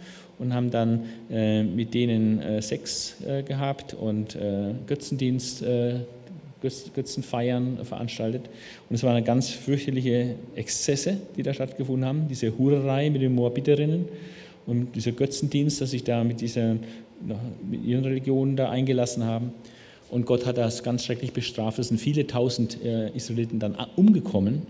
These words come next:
von Gott getötet worden, äh, wegen dieser ganz schweren Verfehlung. Dann werden nochmal die wehrfähigen Männer gezählt, als Vorbereitung, die damals noch Kinder waren, als die Kundschafter versagt haben,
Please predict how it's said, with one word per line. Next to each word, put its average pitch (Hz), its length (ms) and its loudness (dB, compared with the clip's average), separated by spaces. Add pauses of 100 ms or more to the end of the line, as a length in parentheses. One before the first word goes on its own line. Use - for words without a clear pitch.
von 123 100 -4
Gott 120 320 -2 (120)
getötet 139 480 0
worden, 110 320 2 (420)
äh, 113 280 4 (140)
wegen 123 240 2
dieser 113 280 2 (360)
ganz 139 240 2
schweren 117 320 0
Verfehlung. 110 500 -2 (840)
Dann 190 220 12
werden 208 140 12
nochmal 196 240 12
die 165 240 12
wehrfähigen 175 420 10
Männer 202 240 10
gezählt, 208 720 8 (360)
als 160 280 2
Vorbereitung, 185 680 4 (160)
die 175 140 0
damals 165 380 4
noch 160 120 0
Kinder 233 380 8
waren, 170 360 8
als - 120 0
die 160 80 0
Kundschafter 180 520 2
versagt 151 460 2
haben, 160 300 2